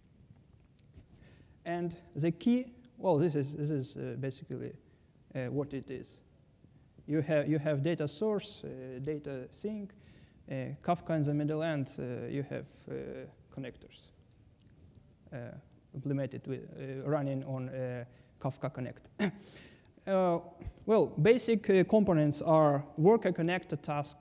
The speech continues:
Uh, uh, worker, uh, runs connector and tasks,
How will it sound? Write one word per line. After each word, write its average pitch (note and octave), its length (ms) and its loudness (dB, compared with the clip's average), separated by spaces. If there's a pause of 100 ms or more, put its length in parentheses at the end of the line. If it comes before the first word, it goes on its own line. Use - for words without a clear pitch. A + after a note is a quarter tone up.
Uh, C3+ 240 -4 (760)
uh, D3 240 0
worker, C#3+ 1400 0
uh, - 720 -14
runs D3+ 380 0
connector F#3+ 380 0
and D3 180 0
tasks, - 460 -8